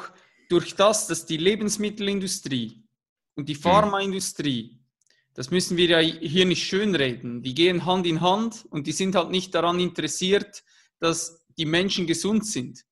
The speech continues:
Speaker 2: Ja.
Speaker 1: Und eigentlich könnten wir, wenn wir wirklich daran interessiert wären, könntest du mal, das siehst du ja jetzt bei Corona, ich find das extrem lustig, dass wir das Gefühl haben, ja, mit dieser Maske können wir uns jetzt vor diesem Virus schützen, aber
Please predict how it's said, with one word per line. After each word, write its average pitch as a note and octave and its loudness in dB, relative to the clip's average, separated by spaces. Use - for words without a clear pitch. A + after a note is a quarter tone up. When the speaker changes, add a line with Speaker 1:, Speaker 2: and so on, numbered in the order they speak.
Speaker 2:
Ja. F#2+ -4
Speaker 1:
Und D3+ -8
eigentlich G#3 4
könnten F#3+ 0
wir, F3+ 4
wenn F3 4
wir E3 6
wirklich G3 -2
daran F3 0
interessiert E3+ -4
wären, C3+ 2
könntest E3 -6
du F3 0
mal, F3+ 2
das D3 -6
siehst G#3+ -2
du F#3+ 2
ja F3 4
jetzt F#3 0
bei E3 2
Corona, D#3+ 0
ich C#3 -12
find F3+ -2
das E3+ -4
extrem F#3 0
lustig, G3 0
dass C#3+ -4
wir F#3+ 2
das E3 -2
Gefühl G3 0
haben, F#3 4
ja, F3+ 2
mit F#3 0
dieser D#3+ -6
Maske F3 0
können E3+ -2
wir E3+ 4
uns E3 0
jetzt E3 -2
vor E3+ -4
diesem D#3 -2
Virus G3+ -2
schützen, G#3+ -4
aber E3 2